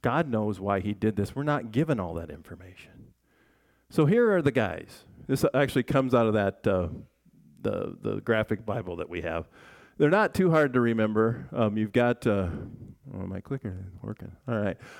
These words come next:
Well, you can see as well as I can without my pointer. Um, they've got different, you know, you've got,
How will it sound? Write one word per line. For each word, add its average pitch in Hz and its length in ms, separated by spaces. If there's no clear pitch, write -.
Well, 139 100
you 170 100
can 135 120
see 123 220
as 107 120
well 113 140
as 107 100
I 110 120
can 107 180
without 107 240
my 101 100
pointer. 101 400
Um, 117 460
they've 147 180
got 185 320
different, 151 480
you 139 120
know, 117 60
you've 123 220
got, 131 240